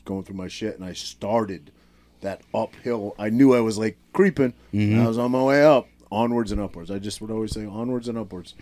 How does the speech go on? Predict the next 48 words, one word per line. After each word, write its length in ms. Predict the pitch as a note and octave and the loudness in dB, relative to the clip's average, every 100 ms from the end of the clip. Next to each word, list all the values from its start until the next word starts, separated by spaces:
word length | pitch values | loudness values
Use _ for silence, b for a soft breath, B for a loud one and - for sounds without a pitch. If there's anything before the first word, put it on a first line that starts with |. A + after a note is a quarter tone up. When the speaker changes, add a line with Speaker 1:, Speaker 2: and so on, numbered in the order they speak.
| - | -2
Speaker 2:
Yep. 160 | G2+ - - - | 0 0 -8 -16
Speaker 1:
You 60 | G2 | -10
know 80 | G2 | -6
what 60 | |
I 40 | G#2 | -6
mean? 100 | A2+ | -6
Like, 160 | G2 | -10
there's 160 | A2 G2+ | -10 -4
no, 240 | B2 B2 | -2 -2
you 80 | A2 | -4
can't 240 | G2+ D3+ D3 | -6 -6 -2
go 140 | C#3+ | -6
fucking 360 | - C#3+ - A#2 | -6 -12 -10 -8
backwards. 580 | A2+ C3 A#2 F2 - | -8 -10 -10 -12 -14
You 120 | - G#2+ | -14 -10
know 80 | |
what 80 | A2 | -8
I 20 | |
mean? 80 | A#2+ | -8
You 80 | A2 | -8
can't. 340 | B2+ C#3+ E2+ - | -6 -6 -6 -10
Speaker 2:
No. 60 | D#2 - | -20 -18
Speaker 1:
You 120 | G2 | -14
know, 100 | G#2 | -14
life 300 | F#2+ A2 C#3+ | -8 -6 -6
will 120 | A2 G2 | -8 -16
fucking 420 | - C3+ - G#2+ | -10 -10 -8 -6
run 160 | A#2+ B2+ | -6 -4
you 100 | A#2 | -4
right 200 | B2 B2+ | -4 -2
over. 320 | B2+ A#2 E2+ _ b b | -4 -6 -12 _ b b
Speaker 2:
No. 240 | D2+ E2 - | -8 -8 -4
Speaker 1:
Nobody's 260 | C#3+ C4 - | 2 2 2
gonna 160 | A#3 | 0
wait 220 | G3+ A2 | 0 -2
around 300 | G2+ G2+ G#2+ | -2 -2 -4
for 120 | G#2+ B2 | -4 -4
you. 140 | D3 | -4
You're 180 | C3 D3 | -6 -4
gonna 80 | D#3 | -2
be 140 | C3+ | -2
forgotten. 760 | - A2 G2 G#2 G#2+ - F2+ - b b | -2 -6 -4 -4 -4 -6 -12 -14 b b
Speaker 2:
Hell 320 | - G2+ G#2 G#2+ | -6 0 0 0
Speaker 1:
You 60 | |
know, 220 | G#2+ A2 G#2 | -2 -4 -2
Speaker 2:
no. 120 | F#2+ | 2
Speaker 1:
very 240 | C3+ F#3+ | 8 8
quickly. 460 | D#3 D3+ B2+ F2+ D#2 | 8 4 2 -4 -16